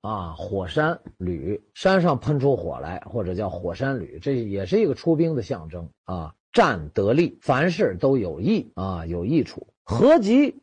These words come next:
更吉，合凶啊是减半，合凶就是半吉半凶啊，记住这个象。那么景门加到震宫，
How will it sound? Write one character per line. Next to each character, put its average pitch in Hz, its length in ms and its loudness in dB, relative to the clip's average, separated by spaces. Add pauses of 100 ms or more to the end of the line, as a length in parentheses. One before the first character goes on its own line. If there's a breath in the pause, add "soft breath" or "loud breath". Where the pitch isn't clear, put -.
更 185 280 4
吉， 104 400 -2
合 220 400 4
凶 269 360 2
啊 - 380 -6
是 117 280 -8
减 85 380 -6 (200)
半， 294 200 4 (220)
合 233 240 4
凶 277 240 0
就 220 140 4
是 156 160 2
半 156 340 2
吉 127 140 -2
半 160 260 0
凶 92 300 -10 (160)
啊， 165 260 6
记 110 180 0
住 101 120 0
这 95 180 0
个 85 60 -2
象。 95 260 -2 (100)
那 269 140 4
么 285 420 6 (120)
景 202 340 4
门 214 340 4
加 294 300 6
到 269 180 8
震 208 520 4
宫， 113 280 2